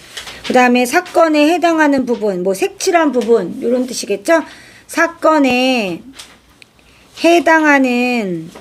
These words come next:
부분의 넓이를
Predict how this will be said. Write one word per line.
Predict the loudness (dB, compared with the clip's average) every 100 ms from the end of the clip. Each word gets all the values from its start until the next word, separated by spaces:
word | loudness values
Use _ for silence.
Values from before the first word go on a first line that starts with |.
| -20 _ _ _ _ _ _ -18 0
부분의 | 2 4 0 -2 -12 _ _ _ _ _ _ _ -20 _ -20 -20 _ 2 4 4 4
넓이를 | 4 4 2 0 0 2 2 2 2 -2 -6